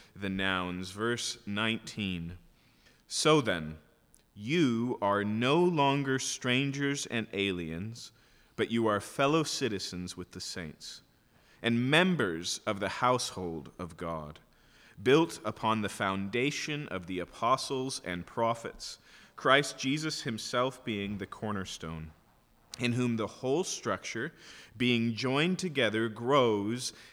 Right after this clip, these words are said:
into a holy temple in the Lord. In him you also are being built together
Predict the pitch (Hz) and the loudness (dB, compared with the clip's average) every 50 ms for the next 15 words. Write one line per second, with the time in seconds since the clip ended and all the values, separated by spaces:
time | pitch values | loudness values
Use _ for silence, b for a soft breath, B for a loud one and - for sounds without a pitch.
0 | B B - 151 165 185 202 208 202 - - - - 117 113 107 107 120 117 - | B B 2 4 6 8 8 8 6 4 2 2 2 2 4 4 4 4 4 4
1 | 110 107 107 - - 131 143 160 175 185 175 190 190 170 - - - 107 101 - | 4 4 2 0 0 2 2 4 4 4 4 2 0 0 -4 -2 -2 -2 -2 -2
2 | - 95 90 92 90 - B B B B B 95 98 95 92 92 90 90 90 90 | -4 -6 -6 -6 -6 -8 B B B B B -2 -2 0 0 -2 -2 -2 -2 -2
3 | 85 82 82 78 85 82 - b b b b b b b b b 110 113 110 101 | -2 -4 -4 -8 -10 -14 -20 b b b b b b b b b 0 0 0 0
4 | 104 110 117 123 131 127 131 127 135 147 143 - - 123 143 170 175 - - - | 0 2 2 2 2 2 0 0 0 0 0 0 2 4 4 4 2 0 -2 -2
5 | 110 101 98 - - 104 104 104 104 - 120 135 156 170 180 180 180 185 175 143 | 0 0 0 2 2 2 2 2 0 -4 -2 0 2 2 2 2 2 0 -2 -2
6 | 110 123 127 139 156 156 - - - 156 143 127 127 113 95 95 101 107 143 170 | 0 2 2 4 2 2 -2 -6 -8 -8 -6 -2 0 0 0 0 0 -2 -2 -4
7 | - | -6